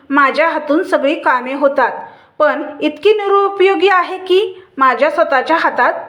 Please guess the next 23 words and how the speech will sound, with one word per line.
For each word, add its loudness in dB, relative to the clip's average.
दहा 2
रुपयेही 2
नसावेत?" 2
त्या 0
रात्री 0
ती 0
छतावर 0
गेली. -2
चंद्रप्रकाशात 0
थंड 2
वारा 2
वाहत 0
होता. 2
ती 2
गच्चीवर 2
बसून 0
आकाशाकडे 0
पाहत 0
राहिली. -2
डोळ्यातून 2
अश्रू 2
ओघळत 2
होते. 0